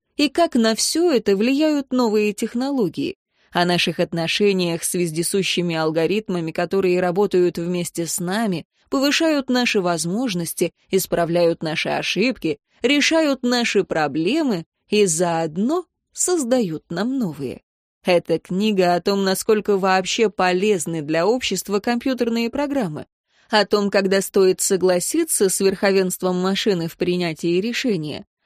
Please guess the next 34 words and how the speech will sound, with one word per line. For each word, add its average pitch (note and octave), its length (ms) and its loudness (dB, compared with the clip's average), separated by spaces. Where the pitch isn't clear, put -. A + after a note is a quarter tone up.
а C4 120 0
когда C#4+ 360 2
лучше D4 400 0
побороть C4+ 680 0
в - 80 -10
себе E3+ 320 -2
соблазн G3+ 680 2
свалить D4 520 2
ответственность F3+ 960 -2
на F3+ 180 0
нее, G#3 420 -2
о B3+ 160 4
том, D#4 280 0
как C#4+ 220 -2
проникнуть B3 680 0
в - 100 -16
тайны G3 380 2
работы F3+ 480 0
алгоритма F#3+ 720 2
и A3 100 4
узнать, A#3 420 2
где A#3 340 2
заканчиваются B3 960 0
его A3+ 280 0
возможности, A#3+ 880 -2
о G3 140 2
том, A#3 240 0
что A3 220 0
мы G#3 120 0
должны G#3+ 420 2
внимательно G3+ 720 0
посмотреть F#3 760 -2
на F#3+ 120 0
себя E3 420 -6